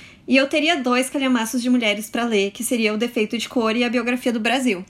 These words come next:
Mas esse livro, ele precisa ser lido, porque ele, ele só vai ficar tendo pó, então, na minha estante. Então, eu preciso colocar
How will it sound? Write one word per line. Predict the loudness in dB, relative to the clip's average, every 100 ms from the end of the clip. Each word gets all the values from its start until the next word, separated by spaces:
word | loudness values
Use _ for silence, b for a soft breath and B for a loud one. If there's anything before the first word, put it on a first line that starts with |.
| B B B B B -6
Mas | 0 2 4 2 -2 -4 -10 -14 -4
esse | 0 0 0
livro, | 0 0
ele | -2
precisa | -2 -4 -2 -4
ser | 0 0
lido, | 0 -2
porque | -6 -4 0
ele, | 2 2 0 -6 -16 _ -2
ele | 0 0
só | 0
vai | 0 0
ficar | 0 0 0 -2 -8 -20 -20 -2
tendo | 2 2 2
pó, | 0 0
então, | 2 -2 -2
na | 0
minha | 0
estante. | -2 -4 -4 -2
Então, | -4
eu |
preciso | -2 -2 0 0 0 -4 -6 -6
colocar | -2 0 0 0 0 -4 -6